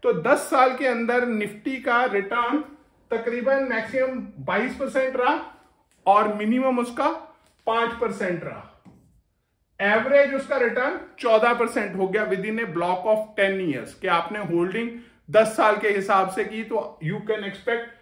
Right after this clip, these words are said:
at least this much return, average चौदह परसेंट। और gold का मैक्सिमम return उस पीरियड में इक्कीस परसेंट रहा, minimum तीन परसेंट रहा और average return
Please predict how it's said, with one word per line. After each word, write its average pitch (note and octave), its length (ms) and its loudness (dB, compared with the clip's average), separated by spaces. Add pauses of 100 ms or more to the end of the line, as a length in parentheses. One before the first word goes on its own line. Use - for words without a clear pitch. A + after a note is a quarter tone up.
(220)
at F#3+ 140 -6
least A3 640 -6
this G#3 240 -2
much G#3+ 320 -2
return, G#3 240 -2 (220)
average G3 340 2
चौदह E3 300 0
परसेंट। E3 580 -4 (480)
और G#3+ 400 4
gold B3+ 340 8
का D4 80 2
मैक्सिमम C4 500 -2
return B3+ 320 -2
उस - 260 -8
पीरियड A#3+ 280 -4
में B3 100 -2
इक्कीस A3+ 420 -6
परसेंट A#3+ 420 -2
रहा, C#4+ 480 -4
minimum A3+ 520 0
तीन G#3+ 360 -4
परसेंट A3 420 -4
रहा C4 560 -4
और G#3 280 2
average G#3+ 420 2
return A#3+ 380 -4